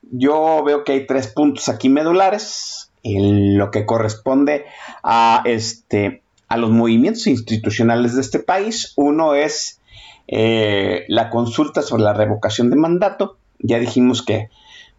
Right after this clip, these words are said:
pues, no es un espejismo. Alguien me preguntó, y yo creo que voy a, es un momento, este, para ser puntual mi posición, la mía, Oscar Chavira, yo de yo, ¿sí?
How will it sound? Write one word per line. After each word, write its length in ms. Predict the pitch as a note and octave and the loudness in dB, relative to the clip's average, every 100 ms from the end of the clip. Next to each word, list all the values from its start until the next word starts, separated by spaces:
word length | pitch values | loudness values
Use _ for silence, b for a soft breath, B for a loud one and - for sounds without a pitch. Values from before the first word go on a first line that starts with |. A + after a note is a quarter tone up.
| _ | _
pues, 460 | - F#2 - - - | -6 -6 -8 -14 -4
no 340 | G2 G#2+ A#2+ | 2 4 2
es 120 | C3+ D3 | 2 2
un 200 | C#3+ D3 | 2 2
espejismo. 680 | C#3+ - D3+ E3+ D#3+ F#3+ | 0 -4 -2 0 0 0
Alguien 260 | - A3 B3+ | 0 2 2
me 80 | B3+ | 0
preguntó, 720 | B3+ E3 D3+ C#3+ G3+ A#3+ A3+ | 0 0 2 2 2 2 2
y 60 | |
yo 120 | G3 G3+ | 0 0
creo 160 | G3+ | -2
que 100 | G3 | -2
voy 180 | D#3 F3 | 0 2
a, 120 | F3+ | 2
es 240 | - D3 E3 | 0 -2 0
un 60 | |
momento, 600 | F3 D3+ D3+ - D3 C3+ - _ _ _ _ _ _ - | 0 0 -2 -2 -2 -2 -8 _ _ _ _ _ _ -4
este, 720 | A2 G#2+ - A2+ G2+ F#2+ F#2+ | -2 -2 -2 0 0 0 -2
para 240 | - A#2 | -2 -2
ser 240 | A2+ D#3 - | -2 -4 0
puntual 500 | D#3+ B2+ C3+ C#3 D3 | 0 2 2 2 2
mi 100 | C#3+ | 0
posición, 520 | - G2+ G#2 D#3 G#3+ | -2 -2 0 0 0
la 100 | A2+ | 2
mía, 380 | C3 F#3 C4 - _ _ | 2 2 -2 -6 _ _
Oscar 380 | - D#4 - - | -4 -2 -2 -4
Chavira, 480 | - - - B3 A#3+ B B B _ | -2 -2 0 0 -4 B B B _
yo 160 | - C4+ | -2 0
de 120 | - | 0
yo, 360 | F3+ C#4 - _ _ _ _ _ _ - | 0 0 -4 _ _ _ _ _ _ -6
¿sí? 340 | - E3 | -2 -2